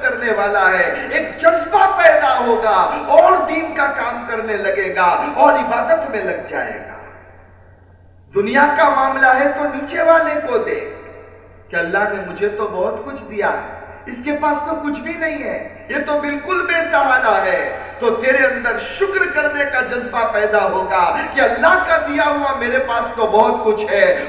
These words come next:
وہ اور شکر ادا کرے گا۔ لیکن اللہ معاف کرے، آج میں بھی اور ہم سب بھی اس میں مبتلا ہے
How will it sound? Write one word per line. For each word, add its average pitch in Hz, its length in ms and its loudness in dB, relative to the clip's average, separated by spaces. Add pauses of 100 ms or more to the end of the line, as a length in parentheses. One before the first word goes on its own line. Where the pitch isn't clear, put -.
وہ 220 240 6
اور 311 80 6
شکر - 380 -2
ادا 165 240 -4 (100)
کرے - 200 -10
گا۔ - 240 -16 (880)
لیکن 156 300 -6
اللہ 196 300 0 (100)
معاف 214 320 -2
کرے، 196 220 2
آج 180 260 0
میں 294 380 0
بھی 294 100 -4
اور 262 180 0
ہم 214 180 2 (100)
سب - 200 -2
بھی 277 120 -4
اس - 80 -12
میں - 220 -4
مبتلا 196 540 -2
ہے - 220 -2